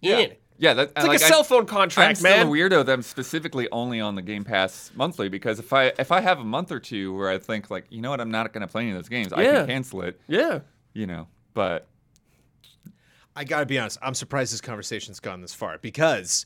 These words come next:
Speaker 3: after we did the reactions and I surfaced and was like, "Wait, what happened? They had a pricing model? What?" I
Speaker 1: That's what I'm
Speaker 3: looked it up
Speaker 1: saying.
Speaker 3: and
Speaker 1: It
Speaker 3: was like,
Speaker 1: wasn't there. We
Speaker 3: "Oh,
Speaker 1: would have talked about
Speaker 3: right."
Speaker 1: this in the reactions.
Speaker 3: The
Speaker 1: Yeah.
Speaker 3: specifics, yeah. And then I checked, like, later and I was like, "Oh,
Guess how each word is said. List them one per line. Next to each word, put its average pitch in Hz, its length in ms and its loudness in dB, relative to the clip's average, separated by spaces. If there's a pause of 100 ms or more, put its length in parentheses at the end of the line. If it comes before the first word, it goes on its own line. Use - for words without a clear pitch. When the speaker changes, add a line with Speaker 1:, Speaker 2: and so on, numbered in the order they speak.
(140)
Speaker 3:
after 123 240 -2
we 165 80 2
did 185 160 2
the 185 60 0
reactions 160 580 2
and 131 180 -4
I 131 40 -2
surfaced 151 400 -2
and 135 80 -8
was 117 100 -8
like, 120 140 -10
"Wait, 143 80 -2
what 143 200 -2
happened? 269 200 -6
They 180 60 -2
had 147 60 0
a 131 40 -4
pricing 247 320 0
model? 285 180 4
What?" 240 220 6
I - 40 -20 (320)
Speaker 1:
That's 135 120 -2
what 214 80 6
I'm 180 40 2
Speaker 3:
looked - 20 4
it - 40 4
up - 60 8
Speaker 1:
saying. - 100 4
Speaker 3:
and - 40 0
Speaker 1:
It - 40 0
Speaker 3:
was - 100 -2
like, 180 140 10
Speaker 1:
wasn't 175 140 0
there. 151 240 6
We 208 80 4
Speaker 3:
"Oh, - 80 4
Speaker 1:
would 208 80 4
have 170 100 -2
talked 151 300 -2
about 104 160 -2
Speaker 3:
right." 147 140 4
Speaker 1:
this 113 40 -6
in 120 80 -8
the 98 80 -8
reactions. 92 420 -8
Speaker 3:
The 156 60 0
Speaker 1:
Yeah. 160 40 -2
Speaker 3:
specifics, - 680 0
yeah. 135 320 2
And 127 200 -4
then 139 80 0
I 135 80 0
checked, 165 240 -8
like, 135 200 -6
later 143 200 0
and 113 80 -4
I 110 40 -4
was 110 200 -8
like, 113 320 -6
"Oh, 160 340 0